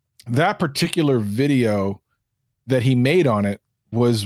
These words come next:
really weirdly shot because it doesn't go with the form fa-, the form of his other videos.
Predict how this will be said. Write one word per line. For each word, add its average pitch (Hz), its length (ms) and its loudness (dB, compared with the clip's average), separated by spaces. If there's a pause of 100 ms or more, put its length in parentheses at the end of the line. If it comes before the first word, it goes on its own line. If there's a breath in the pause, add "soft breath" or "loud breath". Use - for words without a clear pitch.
(160)
really 170 480 2
weirdly 123 640 0
shot 113 480 -2
because 117 260 -2
it 110 160 -4
doesn't 139 380 -2
go 127 220 2
with 120 160 0
the 110 60 -4
form 127 460 0
fa-, 110 360 -2
the 110 60 -8
form 143 340 0
of 107 100 0
his 110 180 -2
other 113 260 0
videos. 101 560 -4